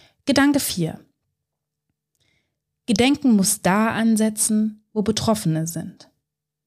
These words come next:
Hannah sagt es ganz schön, Gedenken ist keine Imagepflege. Und das ist wichtig. Gleichzeitig ist es wichtig, dass die Opfer nicht nur als Opfer von rassistischer Gewalt dargestellt werden,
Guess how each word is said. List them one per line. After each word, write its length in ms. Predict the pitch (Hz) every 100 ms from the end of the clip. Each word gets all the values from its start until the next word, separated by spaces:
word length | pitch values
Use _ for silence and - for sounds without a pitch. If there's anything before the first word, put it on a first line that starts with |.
| _ _ _ _ _ _
Hannah 280 | - 240 269
sagt 280 | 240 240 -
es 140 | 214
ganz 260 | - 185 -
schön, 480 | 202 196 208 214 - _
Gedenken 800 | - 180 180 202 214 214 233 226 _ _
ist 200 | - 214
keine 320 | - 220 214 214
Imagepflege. 840 | 175 165 165 - - - - - _ _ _ _ -
Und 100 | 202
das 140 | 254 277
ist 240 | - 180
wichtig. 500 | 175 165 - - - _ _ _ _ _ _ _ -
Gleichzeitig 840 | 180 180 285 320 - 185 180 202 208
ist 100 | 208
es 140 | 214
wichtig, 480 | 214 214 233 240 - _ _ -
dass 180 | 220 214
die 180 | -
Opfer 440 | - 220 - 247 247 -
nicht 520 | 220 254 254 - -
nur 560 | 214 240 262 180 170 -
als 340 | 214 220 - -
Opfer 380 | - - 180
von 180 | 165 170
rassistischer 600 | 165 170 214 214 202 185
Gewalt 440 | 180 170 170 202 190
dargestellt 560 | 180 233 - 226 220
werden, 400 | 214 214 220 214